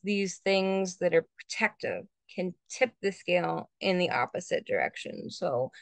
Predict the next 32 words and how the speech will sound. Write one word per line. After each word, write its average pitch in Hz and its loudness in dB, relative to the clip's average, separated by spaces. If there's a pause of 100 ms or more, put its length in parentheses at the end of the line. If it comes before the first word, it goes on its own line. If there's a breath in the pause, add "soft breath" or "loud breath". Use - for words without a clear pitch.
(160 soft breath)
you 190 0
know, 175 8
overcoming 185 4
a 175 -4
hardship, 165 0 (420 soft breath)
um, 160 -4
really 185 2
is 165 2
about 156 4
prote-, - -8
you 107 -2
know, 107 2 (100)
o-, 175 0 (340)
having 175 6
an 160 -2
accumulation 170 -2
of, - -4
of 175 -8
protective - -8
factors. - -4 (400 loud breath)
Um, - -4 (680)
again, 170 0
it's 170 -2
not 165 2
a 170 -4
one 165 2
size - -4 (200)
fits - 0
all. 196 6
So 165 0
even 170 2
though 165 2